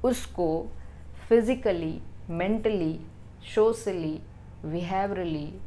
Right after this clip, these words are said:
इमोशनली हर तरीके से फिट होना चाहिए। ओके, we can say कि जैसे फिजिकली का मतलब क्या है, उसके जि-, जो फिजिकल पार्ट्स हैं, like रिप्रोडक्टिव पार्ट्स,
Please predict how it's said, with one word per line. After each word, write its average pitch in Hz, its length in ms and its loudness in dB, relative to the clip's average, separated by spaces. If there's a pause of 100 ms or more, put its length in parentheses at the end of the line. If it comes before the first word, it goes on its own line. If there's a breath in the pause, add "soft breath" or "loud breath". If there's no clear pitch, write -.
(120)
इमोशनली 180 680 -4 (100)
हर 226 400 0
तरीके 147 280 -2
से - 140 -8
फिट - 280 -10
होना - 180 -10
चाहिए। - 260 -12 (1040)
ओके, 240 420 -4 (760 loud breath)
we 180 40 -2
can 240 220 4
say 214 340 6 (220)
कि 214 100 0
जैसे 214 500 4
फिजिकली 226 640 2
का 240 120 4
मतलब 202 280 2
क्या 202 180 0
है, 214 100 6
उसके 202 300 2
जि-, 180 360 -2
जो 190 140 6
फिजिकल 185 560 2
पार्ट्स 151 500 -2
हैं, - 360 -12
like 160 320 0
रिप्रोडक्टिव 175 680 -2
पार्ट्स, - 460 0